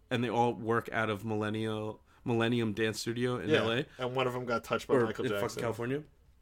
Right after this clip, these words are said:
Speaker 1: But it says "Unity is diversity," re-, real big in the background. Like, that's the
Speaker 2: Yeah.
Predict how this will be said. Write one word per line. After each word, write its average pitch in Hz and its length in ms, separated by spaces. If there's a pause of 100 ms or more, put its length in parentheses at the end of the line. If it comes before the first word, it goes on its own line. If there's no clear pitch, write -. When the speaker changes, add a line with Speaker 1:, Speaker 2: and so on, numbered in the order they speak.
(260)
Speaker 1:
But 151 100
it 131 80
says 127 260
"Unity 131 300
is 120 120
diversity," 117 680 (180)
re-, 127 180
real 117 280
big 117 280
in 117 120
the 101 40
background. 127 560
Like, 120 200 (100)
that's 120 280
the 123 220 (400)
Speaker 2:
Yeah. 92 240